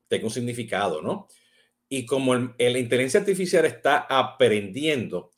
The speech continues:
que, cuáles son esos disclaimers de la experiencia del cliente, o sea, ¿cómo tú vas a manejar eso con el cliente? ¿Qué, qué, o sea, c-, c-, cómo se lo vas a explicar al dif-, al, al cliente? ¿Y qué pasa cuando te falla?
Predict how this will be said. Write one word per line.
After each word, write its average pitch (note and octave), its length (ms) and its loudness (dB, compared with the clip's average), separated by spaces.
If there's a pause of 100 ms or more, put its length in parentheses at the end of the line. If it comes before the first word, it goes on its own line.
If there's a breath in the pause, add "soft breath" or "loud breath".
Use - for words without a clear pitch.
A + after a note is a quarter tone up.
que, B2 220 -2
cuáles C#3 200 4
son F3 120 0
esos E3+ 260 0
disclaimers C3+ 560 -2
de B2 80 2
la A2+ 80 2
experiencia A2 400 0
del B2 160 0
cliente, A2 720 -2
o - 480 -20
sea, G#2 180 2
¿cómo B2 240 -2
tú D3+ 120 0
vas D3 120 6
a D3+ 60 4
manejar C3 400 2
eso B2 340 2
con A2 140 -2
el A2 80 -6
cliente? G#2 480 -4
¿Qué, - 180 -20
qué, - 120 -10
o - 20 -8
sea, G2+ 320 -4
c-, - 80 -18 (100)
c-, - 140 -12 (100)
cómo A#2+ 200 -4
se D3 100 4
lo C3 100 6
vas C3 120 4
a C3+ 40 -2
explicar A#2+ 360 0
al A2+ 100 0
dif-, A#2 260 -4
al, G#2 200 -6
al G#2+ 160 -6
cliente? G#2+ 500 -6 (420 loud breath)
¿Y G#2+ 120 -8
qué B2+ 140 0
pasa D3+ 380 2
cuando A#2 360 0
te G#2+ 100 0
falla? C#3+ 540 0